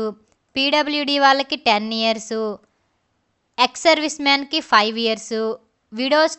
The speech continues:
డివోర్స్ ఉమెన్స్‌కి నైన్ ఇయర్. ఈ విధంగా ఏజ్ రిలాక్సేషన్ అనేది ఇవ్వడం జరిగిందండి. రిక్రూట్‌మెంట్ యొక్క ప్రాసెస్ ఎలాగుంటదంటే ఫస్ట్ ఆన్‌లైన్ ప్రిమి-, ప్రిలిమినరీ ఎగ్జామ్ ఉంటుందండి, తర్వాత ఆన్‌లైన్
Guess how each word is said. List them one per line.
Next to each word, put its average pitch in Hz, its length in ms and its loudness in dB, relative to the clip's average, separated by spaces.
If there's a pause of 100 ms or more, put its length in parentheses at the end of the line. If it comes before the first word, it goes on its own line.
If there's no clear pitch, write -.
(120)
డివోర్స్ 262 400 -2
ఉమెన్స్‌కి 254 440 -6 (140)
నైన్ 226 360 -2
ఇయర్. 226 200 0 (140)
ఈ - 20 0 (120)
విధంగా 277 280 0 (140)
ఏజ్ 254 200 -4
రిలాక్సేషన్ 254 440 -4
అనేది 233 200 -6
ఇవ్వడం 226 300 -4
జరిగిందండి. 214 560 -8 (560)
రిక్రూట్‌మెంట్ 392 540 2
యొక్క 349 140 2 (420)
ప్రాసెస్ 285 420 6
ఎలాగుంటదంటే 269 720 0 (400)
ఫస్ట్ 233 340 0 (300)
ఆన్‌లైన్ 349 380 2 (140)
ప్రిమి-, 254 300 -4 (400)
ప్రిలిమినరీ 320 460 0 (100)
ఎగ్జామ్ 247 320 0
ఉంటుందండి, 233 420 -4 (100)
తర్వాత 226 260 2 (220)
ఆన్‌లైన్ 311 320 2